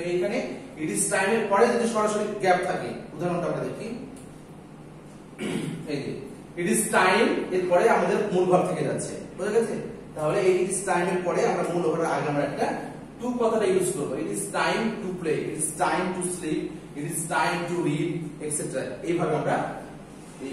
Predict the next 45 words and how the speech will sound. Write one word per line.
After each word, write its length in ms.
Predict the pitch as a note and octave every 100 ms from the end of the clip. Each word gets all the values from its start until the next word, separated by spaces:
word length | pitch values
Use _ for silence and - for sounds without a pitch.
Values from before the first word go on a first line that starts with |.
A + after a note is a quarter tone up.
| -
ভার্বটা 260 | D3 D3+ G3+ G#3
চেঞ্জ 180 | G3+ G3+
করব, 160 | D#3 A3+ -
বুঝা 140 | - A3+
গেছে? 180 | - - - - - -
তাহলে 200 | - C#3+ A#2+ F#3
এর 80 | F#3+
আগের 160 | F#3 G3+
নিয়মটা 220 | G#3 G3+ G3+
ছিল 100 | G#3 A3
যে 40 | A3+ G#3+
it 60 | -
is 80 | - G3+
time 260 | F#3+ G#3 G#3+
এর 60 | A3 - - - - -
পরে 140 | F#3+ G#3
আমাদের 200 | G#3 -
সাবজেক্ট 320 | G3 F#3 G#3 G#3+
থাকবে 160 | G#3+ A3+ A3+
এবং 100 | -
এরপরে 220 | F3+ G3 - - - - -
মূল 140 | F3+ G#3
ভার্বটা 240 | F3+ F3+ F3+
আমরা 140 | F3+ F#3 F3+ - - -
পাস্ট 200 | F#3 F#3+
ফর্ম 140 | F#3+ F3
করে 120 | E3+ -
দিচ্ছি, 180 | - -
কিন্তু 160 | E3 F#3 F3+
এইখানে 260 | F#3+ - A3 F#3+
আমাদের 240 | - - B2+ - - - D#3
it 60 | F3
is 80 | - F3+
time 180 | G3 G3
এর 60 | G3 G3+
পরে 120 | G3+ G3
আমাদের 240 | - G3+ G3+
যদি 160 | G3 G3+ - F#3
গ্যাপ 180 | G3 G3
থাকে, 140 | G3 E3+ D#3
সরাসরি 340 | F#3 - G3+ G3+
যদি 100 | F#3
মূল 120 | F3+ F3+
ভার্ব 140 | E3+ -
থাকে, 160 | -